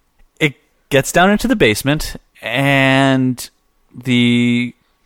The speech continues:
corpse of Diana Voorhees is down there, his sister, and this thing decides it's gonna enter her body,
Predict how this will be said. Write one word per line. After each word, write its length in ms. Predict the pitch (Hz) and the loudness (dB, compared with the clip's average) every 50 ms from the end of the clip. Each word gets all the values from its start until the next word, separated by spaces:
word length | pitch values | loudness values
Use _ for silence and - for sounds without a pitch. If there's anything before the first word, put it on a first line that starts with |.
| 120 | -18
corpse 400 | - - 117 117 127 135 - - | -10 -2 0 0 0 0 -2 -6
of 360 | - - 160 160 156 147 151 139 | -2 2 2 2 2 0 -4 -2
Diana 600 | 151 151 143 147 160 180 196 202 170 143 135 120 | 0 2 2 2 2 0 2 2 2 2 2 0
Voorhees 560 | 117 107 113 117 117 107 107 110 107 98 - | -2 -2 0 0 2 2 0 -2 -4 -4 -4
is 120 | 110 101 - | -8 -6 -4
down 280 | 110 101 98 98 95 | -2 -2 -2 0 -2
there, 240 | 98 98 98 107 117 | -2 -2 -2 -2 -4
his 200 | 107 123 139 - | -4 -6 -6 -6
sister, 520 | - 180 180 - - - 110 101 101 104 - - _ _ _ _ _ _ _ _ _ _ - | -6 -6 -6 -6 -4 -2 0 0 0 -2 -4 -12 _ _ _ _ _ _ _ _ _ _ -10
and 500 | - 104 107 107 104 104 104 101 101 98 | -8 -6 -4 -4 -2 -2 -2 -2 -2 -2
this 180 | 107 107 - - | -4 -6 -6 -6
thing 520 | - 127 123 123 127 127 127 131 131 131 120 | -2 0 0 0 0 0 0 0 -2 -2 -2
decides 440 | 131 123 - 143 135 139 131 - | -4 -2 0 2 2 2 0 -2
it's 80 | - - | -10 -4
gonna 160 | - 147 135 | -2 0 0
enter 500 | 139 139 - 147 139 139 139 135 135 135 | 0 0 0 0 2 2 2 2 0 -2
her 120 | 131 147 135 | -4 -4 0
body, 480 | 151 156 156 147 127 120 110 104 - | 2 2 2 2 2 0 -2 -4 -6